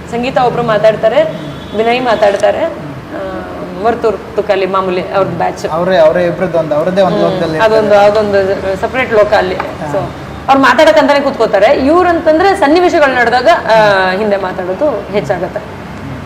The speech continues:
Speaker 2: ಇನ್ನೊಂದು ಈ ಬೆಂಕಿ ಜೋಡಿ ತುಂಬಾ ಫೇಮಸ್ ಆದಂತರ.
Speaker 1: ಹೊರಗಡೆ ಬಂದಾಗ್ಲೇ ಗೊತ್ತಾಗಿದ್ದು ನನಗೆ ಇದು ಈ ಲೆವೆಲ್ಗೆ ಕಾಣಿಸ್ತಾ ಇದೆ ಅಂತ.
Speaker 2: ಹಾ.
Speaker 1: ಅಲ್ಲಿ ನಮ್ಗೆ ಅದು ತುಂಬಾ ಸಣ್ಣ ವಿಷಯ.
Speaker 2: ಹಾ, ಏನಂದ್ರೆ
Speaker 1: ಆ.
Speaker 2: ತುಂಬಾ ಕ್ಯೂಟ್ ಆಗಿತ್ತು ಅದು ನೋಡೋರು, ಆ ತರದಲ್ಲಿ ಇದ್ದಿತ್ತು.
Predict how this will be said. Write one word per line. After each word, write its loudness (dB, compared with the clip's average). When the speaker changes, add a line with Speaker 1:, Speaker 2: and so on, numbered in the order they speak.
Speaker 2:
ಇನ್ನೊಂದು 2
ಈ 2
ಬೆಂಕಿ -2
ಜೋಡಿ 2
ತುಂಬಾ 0
ಫೇಮಸ್ 0
ಆದಂತರ. -2
Speaker 1:
ಹೊರಗಡೆ 6
ಬಂದಾಗ್ಲೇ 6
ಗೊತ್ತಾಗಿದ್ದು 2
ನನಗೆ 0
ಇದು -2
ಈ 4
ಲೆವೆಲ್ಗೆ 6
ಕಾಣಿಸ್ತಾ 0
ಇದೆ 4
ಅಂತ. 0
Speaker 2:
ಹಾ. -4
Speaker 1:
ಅಲ್ಲಿ 8
ನಮ್ಗೆ 4
ಅದು 6
ತುಂಬಾ 2
ಸಣ್ಣ 6
ವಿಷಯ. 2
Speaker 2:
ಹಾ, -2
ಏನಂದ್ರೆ 4
Speaker 1:
ಆ. -8
Speaker 2:
ತುಂಬಾ 0
ಕ್ಯೂಟ್ 0
ಆಗಿತ್ತು 2
ಅದು 0
ನೋಡೋರು, 2
ಆ 0
ತರದಲ್ಲಿ 0
ಇದ್ದಿತ್ತು. -8